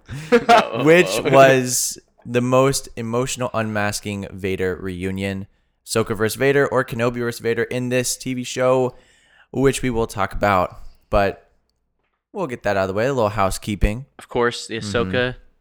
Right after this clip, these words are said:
Speaker 2: trail or the Ahsoka scene happened in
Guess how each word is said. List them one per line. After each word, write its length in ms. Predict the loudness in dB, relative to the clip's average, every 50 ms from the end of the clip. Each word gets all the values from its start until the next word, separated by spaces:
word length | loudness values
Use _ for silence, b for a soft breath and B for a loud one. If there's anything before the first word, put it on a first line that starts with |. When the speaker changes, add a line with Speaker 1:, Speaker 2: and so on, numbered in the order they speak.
| _ _ _ _ _ _ _ _ -10
Speaker 2:
trail 340 | -4 -2 0 0 0 -2 -4 -2
or 140 | 0 0 0 2
the 120 | 0 -2
Ahsoka 320 | -2 0 0 -2 -2 -2
scene 260 | -4 -4 -2 -2 -2 2
happened 300 | 2 0 2 0 -2 -4
in 200 | -4 -4 -6